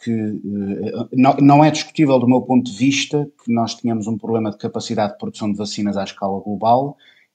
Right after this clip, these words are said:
É discutível que a capacidade produtiva existente, mesmo que insuficiente, eh, esteja a ser toda utilizada. Eh, aliás, do meu ponto de vista, é indiscutível que não está.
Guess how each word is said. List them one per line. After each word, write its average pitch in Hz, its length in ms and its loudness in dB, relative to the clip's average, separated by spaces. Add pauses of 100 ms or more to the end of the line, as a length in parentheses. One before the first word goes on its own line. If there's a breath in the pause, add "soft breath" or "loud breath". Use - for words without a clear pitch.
(100)
É 113 100 -2
discutível 143 920 -4 (100)
que 139 340 4 (140)
a - 80 -8
capacidade 120 840 2
produtiva 104 760 -6
existente, 127 720 -4
mesmo 107 340 0
que 113 120 -8
insuficiente, 120 840 -4 (420)
eh, 113 360 0
esteja 110 440 -2
a - 20 -2
ser 110 360 -2
toda 113 280 2
utilizada. 92 580 -4 (140)
Eh, 80 260 -16
aliás, 82 180 -14
do - 60 -20
meu - 100 -16
ponto 95 140 -10
de - 80 -12
vista, - 340 -6
é 98 80 -6
indiscutível 104 500 -4
que 117 120 -6
não 113 160 4
está. 82 340 -6